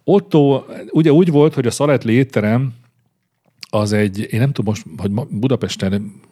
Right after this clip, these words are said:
hogy vannak eleresztve azok a szóra-, nem szórakozó, hanem éttermek, vagy hogy, mi ez? Vendéglátóhelyek,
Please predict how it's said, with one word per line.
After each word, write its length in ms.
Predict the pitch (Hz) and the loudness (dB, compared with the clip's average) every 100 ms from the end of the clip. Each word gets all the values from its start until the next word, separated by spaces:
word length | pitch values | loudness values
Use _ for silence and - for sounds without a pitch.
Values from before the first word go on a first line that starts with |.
| - | -20
hogy 220 | - 113 107 | -6 -6 -4
vannak 540 | 87 82 87 - _ _ _ _ _ _ - | -8 -12 -16 -20 _ _ _ _ _ _ -20
eleresztve 600 | - 107 107 104 - 98 | -8 -4 -2 -2 -4 -4
azok 300 | 104 107 - | -2 -2 -2
a 200 | 98 92 | -4 -4
szóra-, 360 | 95 - 104 98 117 | -4 -4 -4 -4 -6
nem 120 | 110 | -6
szórakozó, 600 | - 90 90 101 92 95 | -6 -8 -10 -8 -10 -10
hanem 280 | 92 92 98 | -10 -10 -10
éttermek, 640 | 107 - 95 92 90 - | -12 -8 -6 -6 -10 -14
vagy 240 | - - | -20 -16
hogy, 220 | - 147 131 | -8 -8 -4
mi 180 | 135 165 | 0 0
ez? 220 | 90 98 | -2 -4
Vendéglátóhelyek, 880 | 131 147 113 104 92 85 85 - | -2 0 -2 -2 -4 -8 -8 -12